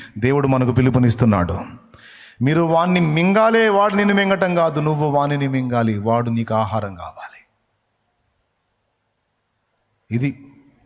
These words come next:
నీకు నేను ఇస్తున్న పిలుపు అని దేవుడు సవాల్ చేస్తున్నాడు, రమ్మని.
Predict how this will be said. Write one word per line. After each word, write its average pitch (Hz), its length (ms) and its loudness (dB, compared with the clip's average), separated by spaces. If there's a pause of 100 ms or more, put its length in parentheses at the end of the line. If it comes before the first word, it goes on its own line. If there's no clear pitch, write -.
(1000)
నీకు 117 200 -6
నేను 110 200 -4
ఇస్తున్న 120 300 -4
పిలుపు 123 360 -2
అని 117 120 -2
దేవుడు 113 260 -2
సవాల్ 107 380 0
చేస్తున్నాడు, 92 460 -4
రమ్మని. 87 380 -4